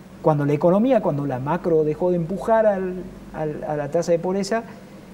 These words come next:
este, la tasa de pobreza dejó de, de, de,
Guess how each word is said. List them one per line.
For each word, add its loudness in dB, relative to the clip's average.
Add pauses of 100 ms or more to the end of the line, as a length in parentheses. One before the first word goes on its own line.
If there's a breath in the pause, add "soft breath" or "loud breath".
(160)
este, -2
la -2
tasa 2
de -2
pobreza -4
dejó -4
de, -8 (140)
de, -8 (300)
de, -8